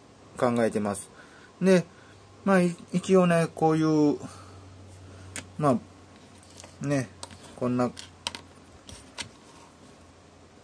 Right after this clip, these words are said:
こんな感じの、うん、部品とか、ね、えー、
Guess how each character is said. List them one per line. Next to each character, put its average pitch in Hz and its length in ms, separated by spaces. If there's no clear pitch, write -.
こ 147 140
ん 135 60
な 131 100
感 131 260
じ 135 100
の、 139 280
う 123 80
ん、 117 280
部 131 140
品 123 220
と 113 140
か、 - 260
ね、 143 280
え 113 540
ー、 - 40